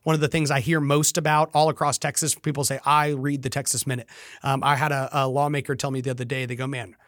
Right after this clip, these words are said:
I don't know anybody in my district that doesn't read the Minute. I get talked to by Republican women. I get talked to by chairmen, by local elected officials."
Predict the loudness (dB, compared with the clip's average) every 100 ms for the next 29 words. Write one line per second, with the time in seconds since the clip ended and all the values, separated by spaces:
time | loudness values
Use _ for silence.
0 | _ _ _ _ 2 4 4 4 2 2
1 | 2 0 0 0 2 2 2 -2 -2 -4
2 | -4 -4 -4 -6 -6 -2 2 4 2 0
3 | 0 0 -2 -2 -2 -2 2 4 4 2
4 | 2 4 4 4 4 4 2 2 4 2
5 | 2 0 0 2 2 0 -6 -14 0 4
6 | 4 4 2 4 4 4 4 4 4 4
7 | 4 0 -4 -2 2 4 4 4 2